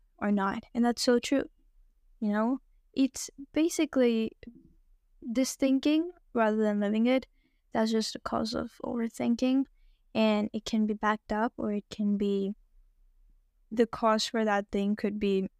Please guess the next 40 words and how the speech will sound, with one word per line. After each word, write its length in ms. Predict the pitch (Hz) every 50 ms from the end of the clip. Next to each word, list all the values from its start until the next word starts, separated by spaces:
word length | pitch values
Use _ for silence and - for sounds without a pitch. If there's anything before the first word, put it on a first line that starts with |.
| _ -
something 380 | - 208 202 202 - 208 202
in 80 | 202 202
the 80 | 208
past 400 | 202 - 202 196 208 226 - -
or 60 | 226 214
something 500 | - 202 196 190 202 196 196 196 196 - _ _ _ -
that's 180 | 220 214 202 -
happening 320 | 220 214 - 220 220 220
with 120 | 226 220
you 80 | 226 226
right 200 | 226 214 220 220
now, 280 | 208 208 220 - 311 - _ _ - _ _ _ -
you 100 | 214 202
know, 280 | 190 202 208 262 320 359 _ _ _ _ _ _ _ _ _ -
any 200 | 226 220 220 214
kind 140 | 214 220 214
of 60 | 208
situation 540 | - 220 202 - 208 202 202 196 - 214 208
that's, 280 | 208 208 - - - _ _ _ -
that 100 | 214 202
you're 180 | 208 220 240 240
going 220 | 220 202 190 190
through. 280 | 196 196 214 247 302 302 _ _ _ _ _ _ _ - - _ -
And 120 | 214 214 214
that's 240 | 208 208 214 - -
why 200 | 220 208 196 196
we 320 | 196 190 190 - - - _ _ - _ -
tend 260 | - - 208 202 190 -
to 120 | 196 190 202 _ -
think 280 | - 208 220 233 233 247
a 60 | 233
lot 240 | 208 196 190 185 185
about 240 | 190 185 190 190
things 440 | _ - 196 190 190 190 - - - _ _ _ _ _ _ _ -
rather 240 | 196 190 190 196 190
than 300 | 202 196 190 190 202 214
just 260 | 208 214 208 - - -
actually 400 | 214 214 - - - - 240 220
doing 380 | - - 220 220 226 240 240 262
it. 200 | 294 349 392